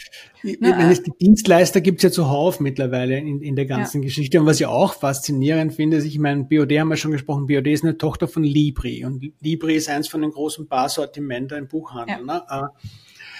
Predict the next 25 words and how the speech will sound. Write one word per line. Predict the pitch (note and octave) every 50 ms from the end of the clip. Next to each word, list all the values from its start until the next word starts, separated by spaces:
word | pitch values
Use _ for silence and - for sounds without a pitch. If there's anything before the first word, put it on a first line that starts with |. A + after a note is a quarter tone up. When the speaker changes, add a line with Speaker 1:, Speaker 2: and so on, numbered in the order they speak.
| - - - - _
Speaker 1:
dann | - D3 C3+
gibt's | D3+ D3+ -
noch | D#3 D#3 D#3 C3
T-, | - - - - - _
T-, | - E3+ - -
Trömer | - - E3 E3 E3 E3+ F3
Knauer | E3+ - D3+ C3 D#3+ D3+ D#3+ D#3
Verlag | - F3 E3 D#3 C#3+ C3+ D3+ - F3
und, | F#3 -
und | F3+ C#3 -
Neobooks, | D3+ D#3 E3 F3 E3 C3 - C#3+ B2+ - - - - - C3
ne? | C#3 D#3 F#3+ F#3+ E3+ -
Also | C#3+ C3 C#3+ D3+ D3
dann | C3+ D#3 D3 D3 D3 D3+ C3+ - - - - - - - _ -
die, | D#3+ D#3+ D#3+ D#3+ D#3+
die, | D#3+ - _ -
und | E3+ D#3
ePubli, | C#3+ D3+ E3+ E3+ - D#3+ D#3 - C#3 C#3 C3 B2+
ne? | C3+ D#3+ F3 E3+
Die | E3
sind | C#3+ - D#3 D3+ D3+
ja | D3 C3
auch | C3 C#3 C3
ver-, | - - D#3+ - - _
verbandelt. | - D#3+ C#3+ - - A#2 A#2 C3 C3 B2+ C3 C3